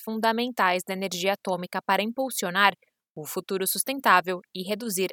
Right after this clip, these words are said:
as emissões de gases de efeito estufa. O chefe da aea apontou que a energia nuclear tem a menor pegada de carbono e precisa de menos materiais e menos terra do que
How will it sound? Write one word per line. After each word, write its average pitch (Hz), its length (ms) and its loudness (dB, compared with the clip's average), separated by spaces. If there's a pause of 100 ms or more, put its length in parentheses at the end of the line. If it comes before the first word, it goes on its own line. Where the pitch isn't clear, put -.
(120)
as 185 100 -6
emissões 214 520 -2
de 269 120 -2
gases 165 460 2
de 170 80 -4
efeito 180 320 -6
estufa. 170 540 -4 (360)
O 202 60 2
chefe 202 360 4
da 190 160 8
aea 196 400 8
apontou 185 460 0
que - 80 -6
a 185 40 -2
energia 180 300 -2
nuclear 175 520 2
tem 196 100 2
a 196 60 2
menor 214 380 4 (100)
pegada 175 320 2
de 165 100 -6
carbono 196 540 2 (340)
e 208 80 -4
precisa 208 440 -2
de 202 120 -4
menos 220 300 -2
materiais 214 760 2
e 214 120 -4
menos 233 360 -2
terra 202 340 2
do 190 120 -6
que 214 120 -4